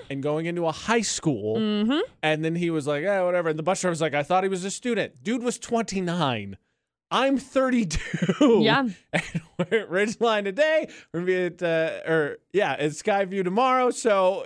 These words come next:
Speaker 1: yeah, I've been going to schools all week and nobody said anything. So I better be learning something. Otherwise, it just looks like I'm the guy wandering around the school for no reason.
Speaker 2: That's right.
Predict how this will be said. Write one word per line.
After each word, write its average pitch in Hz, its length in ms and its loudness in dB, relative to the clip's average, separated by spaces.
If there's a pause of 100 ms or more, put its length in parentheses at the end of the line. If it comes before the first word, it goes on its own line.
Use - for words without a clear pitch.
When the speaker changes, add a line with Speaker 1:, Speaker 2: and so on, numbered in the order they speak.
Speaker 1:
yeah, 208 280 0
I've 202 140 0
been 214 120 -2
going 233 180 2
to 220 80 0
schools 226 260 0
all 233 160 2
week 277 220 -2
and 185 100 -2
nobody 151 220 -2
said 156 160 -2
anything. 127 280 -4
So 170 140 -6
I 180 60 0
better 233 220 4
be 226 100 -2
learning 262 340 2
something. 208 340 0
Otherwise, 208 400 2
it 185 60 -4
just 175 180 -4
looks 185 160 -6
like 175 140 0
I'm 165 100 0
the 160 60 -2
guy 156 200 2
wandering 139 420 -2
around 135 140 -4
the 117 60 -14
school 127 220 -8
for 113 140 -8
no 110 80 -4
reason. 92 420 -10
Speaker 2:
That's 175 240 -14
right. 185 300 0